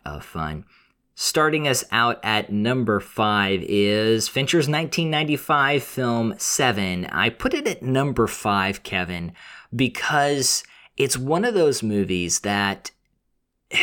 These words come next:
not only is it, um, <laughs> embedded in our collective consciousness, as I mentioned about many of, of Fincher's movies,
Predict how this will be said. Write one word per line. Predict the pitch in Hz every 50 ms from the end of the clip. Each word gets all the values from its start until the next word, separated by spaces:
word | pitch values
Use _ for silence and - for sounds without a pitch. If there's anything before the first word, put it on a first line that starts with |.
| - - - -
not | 175 175 180 190 185 202 226 226
only | 226 220 202 175 156 143
is | 127 117 104
it, | 104 92 90 -
um, | 87 104 101 95 90 92 - - _ _ _ _ _ - - - _ _ -
<laughs> | - 139 - - - 127 - - - - - -
embedded | 151 156 139 117 - 143 135 143 147 143 135 123
in | 107 131 131
our | 127 120 117
collective | 113 - - 117 117 113 - - - 107 92 - -
consciousness, | - - - 110 101 98 95 - 85 - - - 73 - - - -
as | 95 92
I | 92 90
mentioned | 92 92 92 98 95 - 95 90 90
about | 82 85 87 87 85 -
many | 82 90 90 87 87 82 80
of, | 76 78 78 - - - - - - - - - -
of | 95 92 -
Fincher's | - 107 101 - - 92 87 85
movies, | 92 92 90 87 80 78 76 76 -